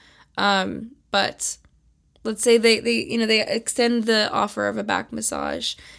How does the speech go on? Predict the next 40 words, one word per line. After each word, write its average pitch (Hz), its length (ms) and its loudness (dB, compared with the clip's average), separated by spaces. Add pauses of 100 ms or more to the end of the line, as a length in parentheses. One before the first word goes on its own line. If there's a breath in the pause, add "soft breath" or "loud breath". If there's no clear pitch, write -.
(160 loud breath)
and 226 400 4
you 233 220 0
have 233 300 0
a, 220 400 0 (260)
you 240 420 4
can 240 140 0
ab-, 233 240 0 (180)
allow 247 220 4
yourself 277 420 2
the 233 100 -2
observance 214 640 0
of 196 140 -2
that 190 220 -2
feeling 196 680 -4 (440 soft breath)
when 196 640 0 (360)
potentially 220 600 0
you 220 140 2
have 220 200 0
a 226 60 -2
fear 269 480 -2
in - 240 -6
that - 280 -8
sense 113 380 -8
of, 87 300 -6 (500 soft breath)
"Well, 190 480 -2
if 208 420 -2 (540)
they 240 360 4
give 208 280 0
me 262 160 4
a 339 60 4
back 196 260 2
massage, 185 460 -2
then 180 140 0
I 185 100 2
have 202 220 -4
to 180 80 -10
do 175 180 -6
that - 360 -4
for 185 200 -4
them." 180 440 -4